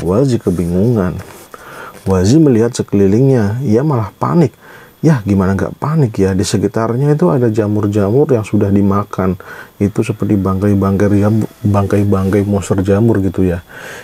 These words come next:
Ia jadi ketakutan. Dari arah perapian muncul babi kecil dengan pita di atasnya. Ia sedang memakan jamur yang koyak tadi. Dan ia pun berbalik melihat ke arah Wazi.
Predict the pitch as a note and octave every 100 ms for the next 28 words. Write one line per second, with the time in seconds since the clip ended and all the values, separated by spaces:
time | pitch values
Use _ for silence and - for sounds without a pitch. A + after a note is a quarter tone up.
0 | - - A2+ A2 G2 G2 - G2+ F#2 C3+
1 | D3+ C3+ A2+ - - - - - - -
2 | - - - - - A2 G#2 G#2 G2+ G2+
3 | G2 - - - F#2+ - F#2 F2+ A2 D3+
4 | - G#2 G2+ G2+ D3 D3+ G#2+ G2+ - -
5 | - D3+ C#3 A2+ G#2 G2+ C3 C3+ D3 C#3
6 | A2+ A2 C3 - C3 B2 - - - -
7 | G2+ G2 C3 G2+ G2 G2 F#2+ F#2 G2+ G2
8 | F#2+ F2+ F#2 G#2+ A#2+ G2+ G2 F#2 G2 F#2
9 | - F#2+ G2+ A2+ F#2 - - - - _
10 | G2+ F#2 F2 G2 F2+ - C#3 A2 F#2 F2+
11 | G#2+ B2 G2+ F#2+ F#2 - - D#2 F2+ F2
12 | F2 G2 G#2+ G2+